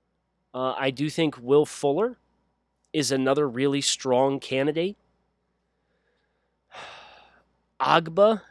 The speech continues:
if he has another, you know, if he finishes with double-digit sacks, that those are probably the names that are, are at the front of my mind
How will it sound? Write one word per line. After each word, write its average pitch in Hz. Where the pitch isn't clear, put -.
if 143
he 139
has 151
another, 147
you 143
know, 135
if 131
he 151
finishes 151
with 139
double-digit 139
sacks, -
that 147
those 170
are 180
probably 156
the 135
names 131
that 123
are, 120
are 123
at 147
the 123
front 139
of 120
my 123
mind 107